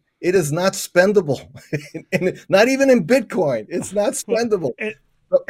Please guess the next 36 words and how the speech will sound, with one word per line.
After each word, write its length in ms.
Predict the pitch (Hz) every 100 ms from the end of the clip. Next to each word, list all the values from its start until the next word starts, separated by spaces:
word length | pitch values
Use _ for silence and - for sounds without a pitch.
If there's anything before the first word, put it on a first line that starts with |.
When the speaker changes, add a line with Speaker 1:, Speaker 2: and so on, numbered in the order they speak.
| 240 226
Speaker 2:
and 120 | 202
Speaker 1:
so 60 | 196
Speaker 2:
Jose, 140 | 175
Speaker 1:
you 80 | 226
have 200 | 220 -
to 100 | 220 208
win 180 | 247 220
or 120 | 196
not. 400 | 202 247 175 - _ _ -
Speaker 2:
and 100 | 196
Jose, 280 | 220 180 208
let 140 | 208
me, 100 | 226 226
let 100 | 208
me 100 | 226
tell 240 | 214 202
you, 60 | 160 _ _
here's 300 | _ 214 240
the, 120 | 190 185
here's 320 | 175 202 170
the 100 | 185
funny 260 | 175 170
part 220 | 143 156 147
about 360 | 135 139 135
that. 280 | 120 107 - _ _ _ _ _ _ _ - - 101 - _ -
So 420 | - 185 170 143
people 460 | - 220 254 240 220
often 360 | 175 180 196 180
will 120 | 170
say, 540 | - 190 175 147 131 - _ _
"Well, 140 | 175
the 80 | 170
deals 380 | 156 214 277 196
we're 80 | 220
not 260 | 190 165
winning, 600 | 147 156 139 117 110 110